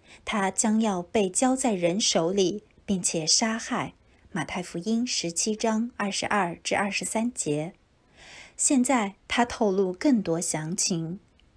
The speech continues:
他们要定他死罪，又交给外邦人，将他戏弄、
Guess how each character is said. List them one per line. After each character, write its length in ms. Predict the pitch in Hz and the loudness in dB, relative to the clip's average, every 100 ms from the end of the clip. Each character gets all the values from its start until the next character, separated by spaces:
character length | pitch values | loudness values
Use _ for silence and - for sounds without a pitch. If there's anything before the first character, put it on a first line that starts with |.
| _ | _
他 160 | - 208 | -8 -4
们 460 | 175 170 160 165 - | -4 -4 -6 -10 -8
要 180 | 214 185 | -6 -4
定 200 | 208 190 | -6 -4
他 160 | 214 | -4
死 320 | 220 - 143 - | -4 -4 -6 -4
罪， 300 | 214 190 - _ - - - | -2 -2 -4 _ -20 -20 -2
又 120 | 226 | -2
交 220 | 220 247 | 2 0
给 160 | 240 160 | 0 -2
外 240 | 247 240 | 0 0
邦 280 | - 180 196 | 0 -2 -2
人， 340 | 180 160 175 - _ | -2 -4 -6 -10 _
将 220 | - 185 196 | -4 -2 -2
他 160 | 202 | -2
戏 360 | 196 - 214 170 | -2 -2 -2 -2
弄、 340 | 185 180 170 | -2 -4 -6